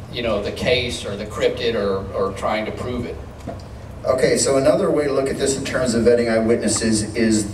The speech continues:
Speaker 2: you know, there's nothing that beats direct testimony, person to person.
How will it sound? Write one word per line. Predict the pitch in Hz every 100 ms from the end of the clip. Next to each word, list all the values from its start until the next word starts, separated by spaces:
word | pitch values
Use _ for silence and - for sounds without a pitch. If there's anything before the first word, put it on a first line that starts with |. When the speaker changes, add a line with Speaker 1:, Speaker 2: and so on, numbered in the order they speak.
| - - 107
Speaker 2:
you | 117
know, | 120 107
there's | 113 113
nothing | 151 170 175
that | 147 -
beats | 120 123 -
direct | 120 113 120 - - -
testimony, | - 117 - 107 98 90 87 85 85 - -
person | 120 120 113
to | 101 -
person. | 104 101 -